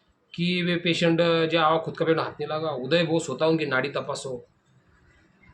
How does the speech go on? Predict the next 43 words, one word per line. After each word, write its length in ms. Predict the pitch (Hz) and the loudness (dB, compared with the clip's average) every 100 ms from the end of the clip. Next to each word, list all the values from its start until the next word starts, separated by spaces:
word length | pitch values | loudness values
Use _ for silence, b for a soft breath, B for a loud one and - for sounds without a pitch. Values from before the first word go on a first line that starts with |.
| - | -10
उनका 220 | 123 156 | -2 2
बाद 200 | 147 143 | 2 2
में 120 | 147 | 0
फिर, 180 | 147 143 | -2 0
अ, 260 | 143 135 135 | 0 0 -2
दूसरी 360 | 127 143 - | -2 -4 -2
बार, 260 | 160 156 156 | 2 2 2
अ, 400 | 156 147 143 139 | 0 0 -2 -2
जब 180 | 143 151 | -2 -4
और 240 | - 143 156 | -4 -2 -2
एक 80 | |
दूसरा 200 | 156 165 | -2 0
आदमी 160 | 160 160 | 0 2
लगो 240 | 147 143 | 0 0
तो 80 | 160 | 0
नातेवाईक 320 | 143 131 156 | 0 -2 -4
नहीं 80 | 151 | -4
आया, 80 | 160 | -4
तो 60 | 147 | -2
उदय 180 | 143 | 0
भाऊ 120 | 160 147 | 2 0
ने 60 | |
एक, 140 | 143 143 | -4 -4
एक 160 | 143 | -4
दो 80 | 147 | 0
बार 120 | 156 | 0
मकूब 280 | 143 151 143 | 0 -4 0
वाला 180 | 156 147 | 0 0
मनप्स 260 | 131 156 | 0 -2
होता 340 | 165 165 165 135 | -2 -2 0 0
नाड़ी 240 | 127 139 | 0 -2
पकड़ी, 300 | - 131 131 139 _ _ - b b - | -2 -8 -10 -12 _ _ -20 b b -12
मकूब 200 | 120 131 | -6 -2
बाद 180 | 135 135 | 0 0
में 400 | 143 139 139 127 | 0 0 0 -2
घर 160 | 127 | -4
का 140 | 117 135 | -2 -2
लोग 260 | 139 131 | -2 -4
वगैरह 160 | 135 131 | -6 -6
सब 160 | 139 123 | -6 -4
बोले 260 | 131 147 | -2 0
बहना 300 | 135 127 127 | 0 0 0
वगैरह 340 | 123 120 123 | 0 -2 -4